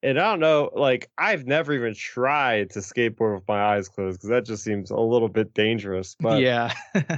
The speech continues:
Speaker 1: it was definitely, like, that's where I was, like, on the edge of my seat 'cause they're, they're going down a street in Chicago. Like, what the heck is going on? It's just like, holy crap, they have to s-, they, they depend on their hearing.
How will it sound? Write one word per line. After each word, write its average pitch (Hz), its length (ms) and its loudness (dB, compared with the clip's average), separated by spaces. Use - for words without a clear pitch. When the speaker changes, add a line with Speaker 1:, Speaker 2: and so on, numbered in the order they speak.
Speaker 1:
it 185 140 -4
was 123 260 0
definitely, 147 500 0
like, 113 200 2
that's 170 360 0
where 156 100 2
I 143 60 4
was, 131 160 2
like, 120 160 2
on 120 120 2
the 117 80 2
edge 110 120 2
of 98 80 -8
my 98 100 -2
seat 120 280 -8
'cause 104 160 -4
they're, 127 180 0
they're 131 220 0
going 131 520 0
down 120 280 0
a 98 80 -2
street - 760 -4
in 151 140 -2
Chicago. 147 880 0
Like, 131 300 2
what 160 640 2
the 147 120 2
heck 135 220 0
is 113 140 -4
going 117 320 2
on? 101 260 0
It's 95 140 -8
just 120 200 -6
like, 101 200 0
holy 120 360 0
crap, 107 340 -2
they 120 80 2
have 113 100 -2
to 110 80 -4
s-, 101 180 -8
they, 110 160 0
they 110 120 0
depend 120 400 -2
on 104 140 2
their 98 120 -2
hearing. 123 420 0